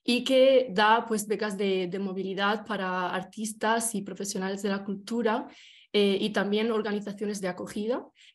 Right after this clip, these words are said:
que residen y que quieren viajar a cualquier país de Europa Creativa. Eh, los países de Europa Creativa, la lista está en el, en la página web,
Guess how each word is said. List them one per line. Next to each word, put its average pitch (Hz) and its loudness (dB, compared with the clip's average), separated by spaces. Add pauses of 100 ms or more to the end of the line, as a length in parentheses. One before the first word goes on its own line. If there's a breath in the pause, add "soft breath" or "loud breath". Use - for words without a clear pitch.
(160)
que 220 6
residen 220 2
y 220 -4
que 208 0
quieren 220 0
viajar 208 0
a 202 -2
cualquier 202 -2
país 208 -4
de 185 -2
Europa 190 -2
Creativa. 170 -6 (540 loud breath)
Eh, 196 2
los 214 -2
países 226 0
de 254 0
Europa 240 2
Creativa, 240 -2
la 214 -2
lista 208 -6
está 226 0
en 202 -4
el, 185 -4
en 190 -6
la 180 -4
página 196 -4
web, 208 -2